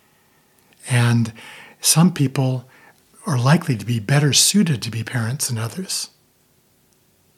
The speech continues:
I, this is a daring thing to say in our culture,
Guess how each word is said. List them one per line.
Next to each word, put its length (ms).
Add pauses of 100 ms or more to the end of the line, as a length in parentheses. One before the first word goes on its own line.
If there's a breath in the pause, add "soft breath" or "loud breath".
(1200 loud breath)
I, 380 (1500)
this 220
is 260
a 80
daring 320
thing 220
to 80
say 300
in 80
our 100
culture, 460